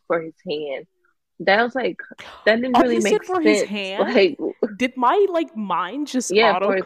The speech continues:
Speaker 1: arm
Speaker 2: autocorrect
Speaker 1: and
Speaker 2: and he
Speaker 1: hand.
Speaker 2: dropped him off to J-, like, help Jamie or something? <laughs>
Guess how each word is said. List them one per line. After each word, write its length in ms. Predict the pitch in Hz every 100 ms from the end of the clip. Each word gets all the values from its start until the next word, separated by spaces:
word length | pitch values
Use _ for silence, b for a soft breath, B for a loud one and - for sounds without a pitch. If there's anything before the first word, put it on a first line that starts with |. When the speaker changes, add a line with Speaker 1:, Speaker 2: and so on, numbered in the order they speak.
| 247
Speaker 1:
arm 260 | 196 214
Speaker 2:
autocorrect 0 |
Speaker 1:
and 120 | 190 226
Speaker 2:
and 80 |
he 160 | 214 233
Speaker 1:
hand. 20 |
Speaker 2:
dropped 400 | 202 208 208 -
him 200 | 226 202
off 400 | 180 185 226 -
to 120 | - 214
J-, 240 | - 170
like, 280 | 185 185 -
help 320 | 190 180 190
Jamie 480 | 180 160 170 214 269
or 100 | 330
something? 440 | 339 339 - 392 466
<laughs> 520 | 554 762 762 - -